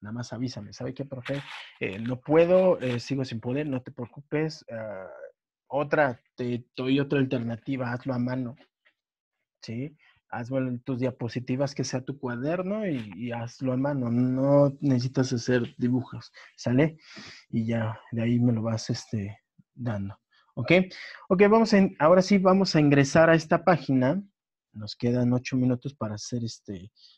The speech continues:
nuestro formulario y, eh,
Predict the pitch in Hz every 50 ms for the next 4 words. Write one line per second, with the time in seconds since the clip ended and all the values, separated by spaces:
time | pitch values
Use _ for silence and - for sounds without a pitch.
0 | _ _ _ - 120 120 127 131 131 135 - 143 143 - 143 143 147 151 156 147
1 | 151 147 139 143 151 180 196 202 _ _ _ _ _ _ _ _ _ _ _ _
2 | - 127 127 131 135 139 143 143 147 147 147 _ _ _ _ _ _ _ _ -
3 | 117 120 117 113 113 110 110 110 113 117 117 117 117 117 117